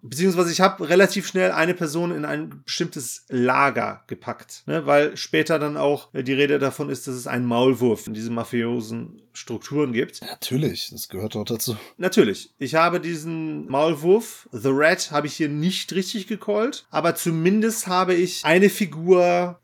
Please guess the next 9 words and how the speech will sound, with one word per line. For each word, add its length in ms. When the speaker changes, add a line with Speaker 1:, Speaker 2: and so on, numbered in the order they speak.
Speaker 1:
quasi 440
als 180
das 240
gesehen, 540
als 260
dass 200
sie 60
sich 220
letztlich 540